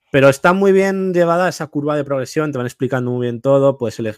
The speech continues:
sobre todo lo importante es especializarte en un arma que te vaya bien y cómoda, es lo, la clave del juego, y, y tener, pues eso, una o dos armas en las que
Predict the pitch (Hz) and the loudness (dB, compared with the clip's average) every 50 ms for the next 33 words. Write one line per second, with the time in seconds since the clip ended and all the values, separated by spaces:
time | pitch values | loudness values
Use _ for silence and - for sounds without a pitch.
0 | _ _ _ - - 107 104 123 123 131 139 - _ - 120 117 110 117 110 - | _ _ _ -12 -10 -8 -4 -2 -2 -2 -4 -6 _ -8 -8 -8 -6 -8 -8 -8
1 | 117 117 107 120 107 117 - - - - - 113 113 - - 131 127 - 117 120 | -8 -8 -8 -8 -8 -10 -10 -12 -12 -10 -8 -8 -8 -6 -6 -6 -6 -6 -6 -4
2 | 123 131 143 135 117 98 87 87 - 82 90 95 101 101 104 113 131 131 123 123 | -2 -2 -2 -2 -4 -8 -10 -12 -12 -12 -10 -8 -8 -6 -6 -4 -4 -4 -4 -2
3 | - 147 147 143 135 143 - _ _ _ _ _ _ - 110 104 110 107 104 85 | -2 0 0 0 -2 -4 -6 _ _ _ _ _ _ -12 -10 -6 -6 -6 -6 -6
4 | 104 101 98 - 127 127 120 113 110 104 - 156 143 143 170 - _ _ - - | -6 -6 -4 -2 -2 0 0 0 -2 -2 -2 0 0 0 -2 -4 _ _ -20 -20
5 | - - - - - _ _ _ _ - 165 147 139 131 127 123 120 117 113 110 | -20 -20 -20 -20 -20 _ _ _ _ 2 4 4 4 4 4 2 0 0 -2 -2
6 | 107 110 - _ _ _ _ - 135 107 117 107 113 113 104 - 117 104 123 117 | -4 -6 -8 _ _ _ _ -12 -10 -6 -6 -4 -4 -6 -6 -6 -8 -6 -6 -8
7 | - 101 95 104 113 117 113 113 113 110 - 123 123 123 113 98 87 - 101 95 | -8 -8 -6 -4 -2 -2 0 0 0 -2 -4 -6 -6 -6 -6 -8 -8 -8 -10 -10
8 | 95 92 - - 92 92 90 90 90 87 87 87 87 85 85 | -10 -10 -12 -12 -10 -8 -8 -8 -8 -8 -10 -10 -10 -12 -14